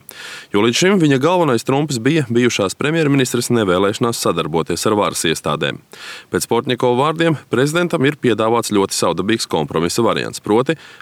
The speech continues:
lai Timošenko varētu doties uz Vāciju, viņa ir jāapžēlo, jo nekāda cita tiesiska pamatojuma viņas aizbraukšanai nav, un atlikušajā laikā līdz Viļņas samitam tos arī nav iespējams izveidot. Šajā situācijā Janukovičs Timošenko varētu atbrīvot,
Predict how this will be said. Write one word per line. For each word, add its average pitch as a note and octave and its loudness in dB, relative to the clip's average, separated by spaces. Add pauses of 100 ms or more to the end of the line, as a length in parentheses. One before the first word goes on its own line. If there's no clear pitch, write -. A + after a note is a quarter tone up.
(100)
lai F2+ 0
Timošenko B2+ 0
varētu C3 0
doties C3+ 2
uz A#2 0
Vāciju, D#3+ 0
viņa F2 0
ir C#3 4
jāapžēlo, D#2+ 0 (100)
jo E2+ -4
nekāda E2+ -2
cita B2+ 0
tiesiska F#2 -4
pamatojuma C3+ 0
viņas C3+ 0
aizbraukšanai A#2+ -2
nav, D#2 0 (400)
un C#3+ 0
atlikušajā B2+ -2
laikā G2+ 0
līdz F2 0
Viļņas F2+ 0
samitam D#3 -2
tos F2 -2
arī G#2+ 2
nav D#2 0
iespējams F#2 0
izveidot. D#2 0 (560)
Šajā E3 2
situācijā C#3 2
Janukovičs C#3+ 2
Timošenko C#3 0
varētu A#2+ 0
atbrīvot, D3+ 0